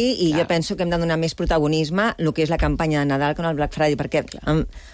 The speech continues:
Speaker 1: em molesta que cada vegada di-, donem més protagonisme amb això, i no, és la campanya de Nadal, són els regals que, que farem per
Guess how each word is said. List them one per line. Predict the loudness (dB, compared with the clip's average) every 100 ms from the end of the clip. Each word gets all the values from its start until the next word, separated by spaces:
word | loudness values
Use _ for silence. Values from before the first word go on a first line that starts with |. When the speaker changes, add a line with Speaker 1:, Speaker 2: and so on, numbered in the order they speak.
| 0
Speaker 1:
em | 4
molesta | 4 2 2 0
que | 2
cada | 2 2
vegada | 2 2 2
di-, | 0 -4 -2
donem | 0 0 0
més | -2 -2
protagonisme | -2 0 0 0 0
amb | -2
això, | 0 2 0 2
i | 2
no, | 2 2
és | 0
la | 0
campanya | 0 0 2 2
de | 4
Nadal, | 2 2 2 0 -4 -18 -14
són | -6 0 2
els | 2
regals | 2 0 2 0
que, | 0 2 2 -2
que | -6
farem | 0 0 0
per | 0 -2